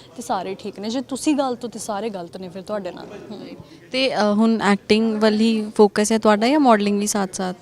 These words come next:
Speaker 2: ਨਾਲ-ਨਾਲ ਤੁਸੀਂ ਪ੍ਰੈਫਰ ਕਰੋ?
Speaker 1: ਹਾਲੇ ਤਾਂ ਐਕਟਿੰਗ ਵਿੱਚ ਹੀ ਆ। ਜੇ ਮੈਨੂੰ ਬਹੁਤ ਕੁਛ ਵਧੀਆ ਲੱਗਿਆ ਕਿ ਹਾਂ ਕੋਈ ਬਹੁਤ ਵਧੀਆ, ਵਧੀਆ ਪ੍ਰੋਜੈਕਟ ਆਇਆ ਕੁਛ ਹੈ, ਫਿਰ ਮੈਂ ਜ਼ਰੂਰ ਕਰਾਂਗੀ। ਵੈਸੇ ਫਿਲਹਾਲ ਮੇਰਾ ਐਕਟਿੰਗ 'ਚ ਮੇਰਾ ਫੋਕਸ ਇੱਥੇ ਹੀ ਆ।
Speaker 2: ਹੈ ਕੋਈ ਰਿਸ਼ਤਾ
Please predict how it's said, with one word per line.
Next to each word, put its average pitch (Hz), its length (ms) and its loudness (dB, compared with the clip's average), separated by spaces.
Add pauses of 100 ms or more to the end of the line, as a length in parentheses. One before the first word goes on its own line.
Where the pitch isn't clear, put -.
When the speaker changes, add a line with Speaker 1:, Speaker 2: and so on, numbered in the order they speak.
(120)
Speaker 2:
ਨਾਲ-ਨਾਲ 180 380 0
ਤੁਸੀਂ 180 440 -2
ਪ੍ਰੈਫਰ 185 300 -2
ਕਰੋ? 170 200 -10 (180)
Speaker 1:
ਹਾਲੇ 262 260 -2
ਤਾਂ 285 280 -2
ਐਕਟਿੰਗ 254 400 -2
ਵਿੱਚ 254 260 -4
ਹੀ 247 100 -2
ਆ। 220 160 0 (180)
ਜੇ 285 280 -2
ਮੈਨੂੰ 294 420 2 (100)
ਬਹੁਤ 262 400 -2
ਕੁਛ 311 200 -2
ਵਧੀਆ 254 300 0
ਲੱਗਿਆ 254 540 2
ਕਿ 285 140 0
ਹਾਂ 254 220 -2
ਕੋਈ 262 100 -2
ਬਹੁਤ 247 220 -2
ਵਧੀਆ, 247 380 -2
ਵਧੀਆ 240 300 0
ਪ੍ਰੋਜੈਕਟ 226 540 -2
ਆਇਆ 220 220 0
ਕੁਛ 233 260 -8
ਹੈ, 277 60 -4
ਫਿਰ 240 260 -6
ਮੈਂ 277 120 -2
ਜ਼ਰੂਰ 220 320 -4
ਕਰਾਂਗੀ। 196 420 -8
ਵੈਸੇ 277 420 -4
ਫਿਲਹਾਲ 247 560 4
ਮੇਰਾ 262 180 0
ਐਕਟਿੰਗ 226 400 -2
'ਚ - 80 -12
ਮੇਰਾ 208 240 -4
ਫੋਕਸ 208 400 -8
ਇੱਥੇ - 240 -10
ਹੀ - 100 -12
ਆ। - 100 -12 (240)
Speaker 2:
ਹੈ 254 80 6
ਕੋਈ 254 220 8
ਰਿਸ਼ਤਾ 214 560 8